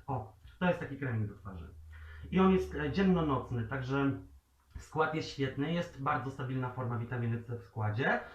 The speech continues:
więc zobaczymy, jak on będzie mi się sprawdzał. Oczywiście, jeżeli was będzie również, e,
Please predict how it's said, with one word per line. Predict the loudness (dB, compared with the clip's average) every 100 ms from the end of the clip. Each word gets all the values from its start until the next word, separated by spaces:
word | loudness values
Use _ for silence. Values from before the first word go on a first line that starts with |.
| -20 -10
więc | -4 2 4 2 -2 -10
zobaczymy, | -4 0 0 0 -2 -2
jak | 0
on | 0
będzie | 0 -2
mi | -6
się | -8
sprawdzał. | -4 -2 0 -2 -2
Oczywiście, | -4 -4 -6 -6 -4 -2
jeżeli | -2 -2 -2
was | -2 -2
będzie | -2 0 0
również, | 0
e, | -2